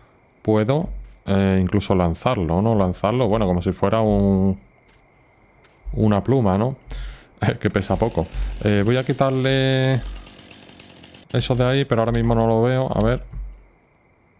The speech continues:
La rama esa se la quiero quitar. Eh, vamos a girarlo así. A ver, esto se podía girar, ¿verdad? De alguna manera. Ahí, con la, con la,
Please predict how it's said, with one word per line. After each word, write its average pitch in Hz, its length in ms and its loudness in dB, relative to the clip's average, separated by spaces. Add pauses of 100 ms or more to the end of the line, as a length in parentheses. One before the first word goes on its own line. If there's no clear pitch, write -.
(1900)
La 101 140 0
rama 120 320 0
esa 123 180 0
se 120 120 -2
la 107 140 2
quiero 110 240 0
quitar. 120 440 -2 (1400)
Eh, 101 340 2
vamos 117 240 0
a 120 100 0
girarlo 113 480 0
así. 135 320 0
A - 60 0
ver, 117 160 2
esto 120 160 -2
se 131 140 -2
podía 123 260 2
girar, 107 300 0
¿verdad? 101 320 0
De 117 60 2
alguna 110 280 2
manera. 107 340 0
Ahí, 104 300 0
con 95 160 0
la, 87 320 2
con 92 120 0
la, 87 460 2